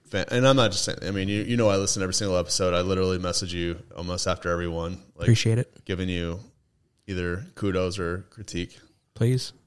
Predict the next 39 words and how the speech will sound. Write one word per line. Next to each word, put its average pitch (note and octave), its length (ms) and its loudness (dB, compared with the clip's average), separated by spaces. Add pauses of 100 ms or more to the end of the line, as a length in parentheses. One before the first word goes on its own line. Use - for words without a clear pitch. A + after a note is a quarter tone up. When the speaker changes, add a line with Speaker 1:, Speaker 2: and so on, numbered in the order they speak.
(120)
Speaker 2:
Always. A#2+ 320 2
Speaker 1:
And, F2 280 -6
uh, E2+ 440 0 (1300)
yeah, F#3 240 8
I - 40 6
don't D#3+ 100 6
know. A2 120 4
I'm A#2+ 160 2
ex-, B2 160 0
I'm A2+ 160 4
excited C3 380 0
for F2+ 260 -2
the F#2 140 -6
video F2+ 460 -2 (120)
opportunities, E2 560 -8
being F#2+ 160 -6
able E2+ 180 -6
to - 60 -2
see E2+ 200 0
it. - 160 -6
Hopefully G2+ 280 -2
people G2 240 -2
will F#2+ 80 -2
see, G#2+ 200 2
like, F#2+ 200 0
little F#2+ 140 -2
snippets F#2+ 420 -2
of F#2 140 2
it. G2+ 200 -4
We - 60 -18
talked F#2 240 -10
about F2+ 180 -6
that E2+ 140 -4
a E2+ 40 -6
little E2+ 180 -8
bit. F2 280 -10
So F2 280 -10 (160)
Speaker 2:
Yeah. C3+ 80 -4
Speaker 1:
yeah, D3+ 80 -4